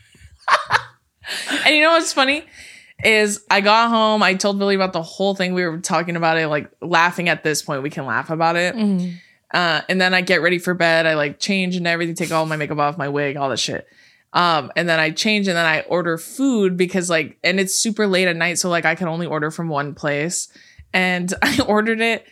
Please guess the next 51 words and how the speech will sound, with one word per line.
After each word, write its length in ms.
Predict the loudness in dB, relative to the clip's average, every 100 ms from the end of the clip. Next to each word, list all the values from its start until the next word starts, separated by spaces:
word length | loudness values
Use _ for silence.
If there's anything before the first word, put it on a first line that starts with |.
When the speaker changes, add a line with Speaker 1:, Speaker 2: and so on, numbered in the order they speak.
| _ _ _ _
Speaker 1:
and 420 | 2 4 2 0 0
I 140 | 2
always 240 | 4 4 4
ask 200 | 2 2
for 80 | 0
no 140 | 2
mayo 300 | 2 2 2
'cause 160 | 0 0
they 120 | 0
put 200 | 0 -4
way 360 | -4 -2 -2 -2
too 240 | -2 -2
much 340 | 0 -2 -2 -4
on 160 | -4
the 260 | -4 -4 -4
sandwich. 680 | -4 -4 -4 -2 -4 -4 -4
Speaker 2:
Mm-hmm. 340 | 0 0 -2 -8 _ _ _ _ _ 0
Speaker 1:
And 220 | 2 2
literally 440 | 2 2 2 4
I 80 | 2
got 240 | 2 2 2
my 160 | 0
food. 460 | 0 -2 0 -2 -4 _ _ _ _ _
It's, 180 | 0 2
like, 140 | 2 0
one 340 | 0 2 4
in 120 | 4
the 100 | 2
morning 460 | 2 0 -2 -2 -2
and 120 | 0
I'm 100 | 0
starving 800 | 0 -2 0 2 2 2 -2 -4
'cause 140 | -4
I 60 | -2
haven't 240 | -2 -4
eaten 200 | -6 -4
all 140 | -4 -2
day. 280 | 0 -2 -6 -16 -20 _
So 160 | 2 2
I 80 | 2
finally, 320 | 2 2 2
like, 220 | 0 0
take 180 | -2 0
out 140 | 0
my 120 | 0 -2
sandwich. 320 | -2 -2 0
I 160 | -2 -2
open 280 | -6 -2 -2
it 200 | -2 -4
<laughs> 220 | -8 0
and 100 | 0